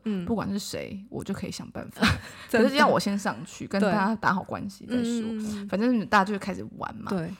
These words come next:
Speaker 2: 然后我因为喝很多，因为从头，从一早就开始在 party。
Speaker 1: 哦。
Speaker 2: 所以说喝到饱，很好喝的调酒嘛，
Speaker 1: 嗯。嗯。
Speaker 2: 因为是 supplier。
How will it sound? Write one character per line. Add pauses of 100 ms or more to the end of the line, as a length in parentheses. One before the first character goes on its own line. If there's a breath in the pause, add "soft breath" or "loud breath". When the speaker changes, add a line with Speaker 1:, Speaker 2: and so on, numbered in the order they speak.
(120)
Speaker 2:
然
后
我
因
为
喝
很
多，
因
为
从
头， (200)
从
一
早
就
开
始
在
party。
Speaker 1:
哦。 (720 soft breath)
Speaker 2:
所
以
说
喝
到
饱， (120)
很
好
喝
的
调
酒
嘛，
Speaker 1:
嗯。
嗯。
Speaker 2:
因
为
是
supplier。